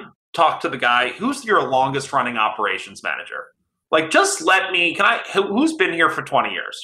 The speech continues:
right? And he goes around and follows him on a maintenance event. And he says, "Okay, what did you just notice? You just replaced something that wasn't part of what you were doing."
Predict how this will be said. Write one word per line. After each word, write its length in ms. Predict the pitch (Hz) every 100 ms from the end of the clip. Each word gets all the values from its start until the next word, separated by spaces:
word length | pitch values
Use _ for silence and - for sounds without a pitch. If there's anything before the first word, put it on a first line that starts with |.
| -
right? 240 | 113 131 - _ _ _ -
And 120 | 156
he 80 | 156
goes 300 | 160 208 208
around 280 | 214 185 185
and 100 | -
follows 400 | 160 165 175 -
him 380 | 127 113 131 - _ -
on 140 | 139
a 100 | 147
maintenance 400 | 147 143 143 135
event. 400 | 120 110 107 120 - _ - -
And 80 | 135
he 80 | 143
says, 440 | - 160 147 139 - _ _ _ _ 190
"Okay, 320 | 196 165 -
what 140 | 180
did 160 | 240 -
you 140 | 185
just 220 | 170 160
notice? 360 | 147 131 98 -
You 80 | 143
just 260 | - -
replaced 460 | 165 - 156 165 160
something 340 | 131 127 127
that 160 | 123 117
wasn't 280 | 135 139 139
part 240 | - 127
of 100 | 120
what 180 | 120 110
you 100 | 123
were 160 | 113 117
doing." 460 | 139 123 95 -